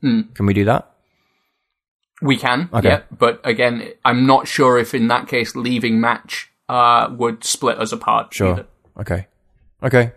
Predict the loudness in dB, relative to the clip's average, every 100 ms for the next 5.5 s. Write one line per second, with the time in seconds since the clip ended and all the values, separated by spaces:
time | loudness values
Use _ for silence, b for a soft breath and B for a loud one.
0 | _ _ -4 -4 -4 -6 -4 -4 -4 -6
1 | -8 -8 -6 -6 -6 -12 -16 B B B
2 | 4 4 4 2 4 4 2 2 2 0
3 | 4 6 6 4 2 0 0 -4 -6 -4
4 | -4 -6 _ -18 -8 -4 2 4 4 2
5 | -2 -2 -2 -4 -6